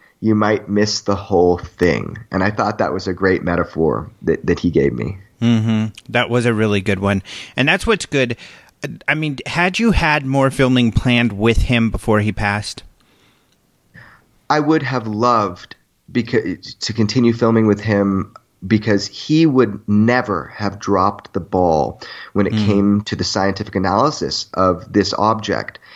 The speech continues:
Speaker 1: He was enthralled by this opportunity to show this on film. He wanted to know the truth. So the, the sad part for me, other than the loss of, of a friend, was that we, we had the loss of the engine,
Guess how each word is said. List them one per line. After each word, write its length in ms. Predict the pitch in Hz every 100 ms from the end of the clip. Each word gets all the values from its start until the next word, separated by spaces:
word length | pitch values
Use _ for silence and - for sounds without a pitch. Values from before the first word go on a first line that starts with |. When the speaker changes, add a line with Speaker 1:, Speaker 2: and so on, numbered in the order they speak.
| -
Speaker 1:
He 260 | - 131 127
was 300 | 117 101 90
enthralled 920 | 104 104 104 98 98 107 98 73 - -
by 120 | 98
this 180 | 90 -
opportunity 680 | 92 - - 117 120 101 92
to 120 | 90
show 400 | - - 107 113
this 280 | 101 92 - 87
on 220 | 90 87
film. 500 | - 135 131 98 87 - -
He 300 | - 131 139
wanted 400 | 127 110 113 107
to 120 | -
know 300 | 98 92 90
the 100 | 92
truth. 520 | 95 - 139 147 - - - - -
So 420 | - 117 107 - - -
the, 140 | 113
the 160 | 110 104
sad 500 | 104 - 139 185 190
part 300 | - 127 -
for 120 | -
me, 220 | 117 117 107
other 200 | 98 104
than 200 | 101 98
the 80 |
loss 380 | 95 95 98 -
of, 120 | 98 98
of 220 | - 92
a 60 |
friend, 580 | 85 - - 95 65 - - _ - - - -
was 320 | 113 110 101
that 300 | - 107 95 -
we, 240 | 107 113 -
we 160 | 110
had 320 | 104 143 180
the 100 | 156
loss 640 | 127 117 131 139 135 - - -
of 360 | 104 101 98 98 - -
the 200 | 107 107
engine, 680 | 110 117 104 92 69 52